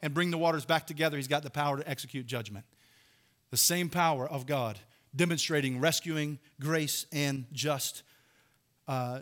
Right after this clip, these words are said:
judgment on those who've rebelled and been wicked. Also notice this happened in the morning light. So one of the,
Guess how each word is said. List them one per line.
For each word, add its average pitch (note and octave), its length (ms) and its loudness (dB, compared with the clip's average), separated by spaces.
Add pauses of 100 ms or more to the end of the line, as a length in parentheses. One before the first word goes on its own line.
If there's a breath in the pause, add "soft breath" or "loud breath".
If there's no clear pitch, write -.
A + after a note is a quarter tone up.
judgment C3 480 -4
on C#3+ 240 -2
those C#3 280 0
who've B2+ 220 -6
rebelled C3 480 -2
and B2 160 -6
been A#2+ 360 -6
wicked. C#3 420 -6 (1080 loud breath)
Also D#3 180 2
notice D#3 240 0
this C3+ 140 -2
happened D#3 320 0
in B2+ 80 -2
the A#2 60 -4
morning C#3+ 300 -2
light. D3 280 0 (1500 soft breath)
So E3 160 0
one D#3+ 160 4
of F3 60 2
the, D3 200 6